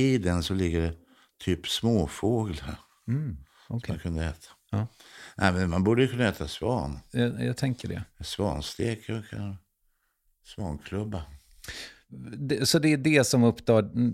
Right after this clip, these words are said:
Speaker 2: tar din energi, liksom, med våreriet?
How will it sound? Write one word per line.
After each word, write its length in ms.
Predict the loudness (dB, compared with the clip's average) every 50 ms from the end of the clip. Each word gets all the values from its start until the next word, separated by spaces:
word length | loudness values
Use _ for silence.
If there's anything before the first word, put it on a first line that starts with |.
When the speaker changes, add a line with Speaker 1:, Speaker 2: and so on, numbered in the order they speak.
| 0 -2 0
Speaker 2:
tar 240 | 2 4 4 6
din 220 | 6 6 4 4 4
energi, 400 | 4 4 2 2 4 2 2 2
liksom, 580 | 0 -2 -2 -2 0 0 2 2 2 0 0 -2 -2 -2 -2 -4 -4 -4
med 500 | -2 0 2 2 2 2 0 -2 -4 -6 -6 -4 -4 -4 -4 -6
våreriet? 880 | -2 2 4 4 4 4 4 4 4 2 2 2 0 -2 -4 -8 -10